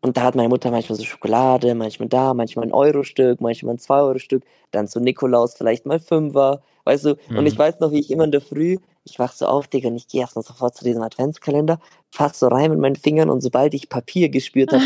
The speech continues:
Speaker 1: immer so,
Speaker 2: <laughs>
Speaker 1: "Yes, Digga! Juhu! Let's go!"
Speaker 2: So ein paar Center Shocks direkt gekauft, so. Geil.
Speaker 1: Ja, ja, genau.
Speaker 2: Wir hatten
Speaker 1: Und
Speaker 2: eigentlich
Speaker 1: dann
Speaker 2: voll die ähnliche Kindheit, gell? Also jetzt abgesehen, letztens haben wir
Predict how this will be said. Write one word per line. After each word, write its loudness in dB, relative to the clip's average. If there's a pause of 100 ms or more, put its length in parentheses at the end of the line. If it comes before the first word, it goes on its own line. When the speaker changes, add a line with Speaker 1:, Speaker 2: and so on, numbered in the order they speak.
(120)
Speaker 1:
immer 0
so, 0 (160)
Speaker 2:
<laughs> -20
Speaker 1:
"Yes, -8 (360)
Digga! 0 (220)
Juhu! 0 (560)
Let's -2
go!" 0 (160)
Speaker 2:
So 0
ein -2
paar 4
Center 2
Shocks -2
direkt -4
gekauft, -6
so. -10 (1120)
Geil. 2
Speaker 1:
Ja, 2 (160)
ja, 0 (220)
genau. 0
Speaker 2:
Wir 4
hatten -2
Speaker 1:
Und 0
Speaker 2:
eigentlich 2
Speaker 1:
dann -10
Speaker 2:
voll 0
die 0
ähnliche 2
Kindheit, -6
gell? 2
Also 2
jetzt -4
abgesehen, -2 (140)
letztens 0
haben 2
wir 4